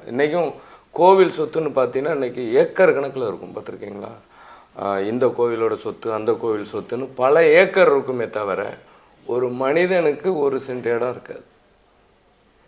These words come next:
ஏன்னா, அழியக்கூடிய எந்த விஷயத்துக்கும் கொடுக்கல. அழியாத ஒரு பொக்கிஷம்ங்கிறது ஆலயம். அப்போ, நம்ம வந்து கோயில்ல இருக்கும்போது எவ்வளவு சுத்தபத்தமா இருப்போம், அப்போ ஒரு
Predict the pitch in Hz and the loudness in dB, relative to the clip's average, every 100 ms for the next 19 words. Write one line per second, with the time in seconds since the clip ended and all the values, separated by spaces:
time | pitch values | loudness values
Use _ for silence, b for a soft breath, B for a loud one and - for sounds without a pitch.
0 | - - - 117 123 117 131 156 185 - | -20 -20 -4 0 2 2 0 0 -4 -8
1 | - - 113 135 185 220 220 - 190 196 | -18 -4 2 2 4 10 10 8 -2 0
2 | 180 165 139 160 190 180 135 156 151 147 | 2 4 4 4 4 4 0 -4 -6 -6
3 | 127 165 233 - - _ _ _ _ _ | -6 -6 -6 -8 -14 _ _ _ _ _
4 | _ _ _ _ 143 139 - 107 - - | _ _ _ _ -4 -2 0 -2 -4 -10
5 | _ _ - 110 143 156 170 196 196 165 | _ _ -12 -6 4 8 10 8 6 6
6 | 139 139 139 147 127 131 127 123 135 117 | 4 0 -2 -4 -6 -4 -2 -2 0 0
7 | 113 113 98 - - _ b b b b | 0 0 -2 -6 -16 _ b b b b
8 | b b 107 - 117 131 - - 107 117 | b b -6 -2 0 0 -2 -6 -2 0
9 | 127 127 123 131 165 180 - 170 185 160 | 2 2 4 2 2 0 2 4 4 6
10 | 147 147 147 143 131 127 110 113 123 123 | 6 6 0 0 2 0 -2 -4 -4 -2
11 | 123 120 113 107 117 - 92 - - 113 | -2 -2 -4 -4 -4 -6 -10 -12 -12 -6
12 | 113 143 123 | 0 2 2